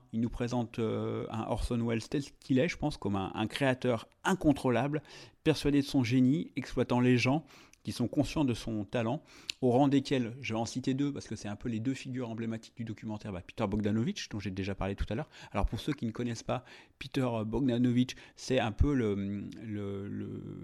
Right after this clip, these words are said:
fondateur, enfin il fait partie des fondateurs du Nouvel Hollywood, c'est lui qui a posé,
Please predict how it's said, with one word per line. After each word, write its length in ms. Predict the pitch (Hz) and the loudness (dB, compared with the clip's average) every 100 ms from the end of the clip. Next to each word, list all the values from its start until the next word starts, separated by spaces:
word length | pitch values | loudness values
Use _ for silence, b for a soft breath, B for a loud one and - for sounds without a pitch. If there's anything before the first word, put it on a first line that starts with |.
| 90 | -14
fondateur, 640 | - - 139 123 117 143 139 | -12 0 2 2 0 0 -2
enfin 140 | 120 | -4
il 40 | 101 | -6
fait 100 | 113 | -4
partie 200 | 110 131 | -2 -2
des 80 | |
fondateurs 380 | 120 123 117 131 | -2 -4 -4 -4
du 100 | 120 | 0
Nouvel 240 | 127 123 123 | 0 2 2
Hollywood, 340 | 120 139 175 | 2 0 0
c'est 80 | - | 0
lui 120 | 135 | -2
qui 100 | 143 | 0
a 40 | 117 | -2
posé, 380 | - 127 135 | 2 4 4